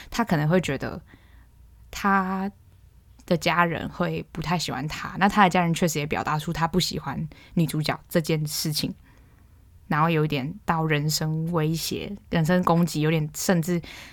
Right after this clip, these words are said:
会让她害怕的程度。然后女主角就讲了一句话，她就说她对，她想到的是，其实是她对男主角的喜欢还没有多到能够鼓起勇气面对这些冲突，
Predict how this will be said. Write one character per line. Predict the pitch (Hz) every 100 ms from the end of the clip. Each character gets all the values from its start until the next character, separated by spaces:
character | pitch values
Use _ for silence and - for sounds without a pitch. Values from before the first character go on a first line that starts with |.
| -
会 | 240 190
让 | 208 180
她 | 170
害 | 165 170
怕 | 139 156 143 160 - -
的 | 160 156 151
程 | - - 135 151
度。 | 175 160 - - - -
然 | 190
后 |
女 | 214 165
主 | 170
角 | 151
就 | 151
讲 | 165 127
了 | 139
一 |
句 | 156
话， | 151
她 | 156 165
就 | 165
说 | 185 - 170 160
她 | 165 185 180
对， | 208 175 175 -
她 | - 208
想 | - - 135 -
到 | 175 143
的 | -
是， | 143 170
其 | 151 156
实 | 165
是 | 180 175 - - - -
她 | 202
对 | 202 226 180
男 | 165 156
主 | 165
角 | 151
的 | 143 151
喜 | - 151
欢 | 143 160
还 | 160 175
没 | 185
有 | 170
多 | 156 160 160
到 | 165 160
能 | 156 156
够 | 175 170
鼓 | - 156
起 | 156 - 160
勇 | 143
气 | 156 180
面 | 165 160
对 | 156 156
这 | 151 156
些 | 147
冲 | - 147 143
突， | -